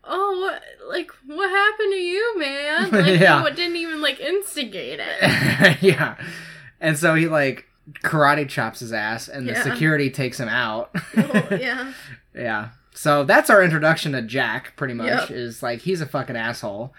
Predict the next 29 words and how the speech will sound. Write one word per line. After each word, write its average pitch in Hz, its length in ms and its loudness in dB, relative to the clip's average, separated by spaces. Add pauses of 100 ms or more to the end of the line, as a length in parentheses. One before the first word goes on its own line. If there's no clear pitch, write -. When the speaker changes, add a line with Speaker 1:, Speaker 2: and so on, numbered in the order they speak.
(160)
Speaker 1:
Yep. 254 280 -10 (200)
Speaker 2:
Um, 120 480 -6
which 139 400 -8 (100)
this 202 500 -2
introduction 139 500 -2
has 123 120 -4
not 135 120 -4
happened 214 240 -2
in 147 60 -4
the 131 60 -4
book 117 160 -10
for 117 140 -10
us 110 160 -10
yet, 107 260 -8 (260)
so. 107 360 -10
Speaker 1:
I - 480 -20
don't 349 80 -18
know, 349 300 -8
'cause 320 260 -12
I 339 120 -4
feel 349 340 -2 (140)
like 339 500 -10 (280)
in 311 140 -4
the 320 100 -4
very 302 400 -8
beginning 302 760 -10
they 262 240 -12
said 269 480 -8
that 247 400 -6